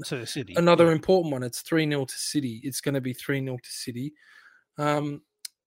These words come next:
Speaker 2: and we're probably sitting in eighth spot now. If we get a points deduction and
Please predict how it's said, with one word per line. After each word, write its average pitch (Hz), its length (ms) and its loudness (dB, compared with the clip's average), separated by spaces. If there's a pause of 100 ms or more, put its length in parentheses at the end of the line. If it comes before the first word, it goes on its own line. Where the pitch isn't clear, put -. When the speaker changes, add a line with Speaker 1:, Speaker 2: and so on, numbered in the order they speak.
(220)
Speaker 2:
and 160 380 -2
we're 165 200 0
probably 160 400 -2
sitting 165 380 -6
in 147 80 -8
eighth 147 320 -6
spot - 320 -2
now. 165 160 -2
If - 140 -10
we 151 100 2
get 170 160 2
a 156 80 4
points 147 400 -6
deduction 135 640 -4
and 123 400 -10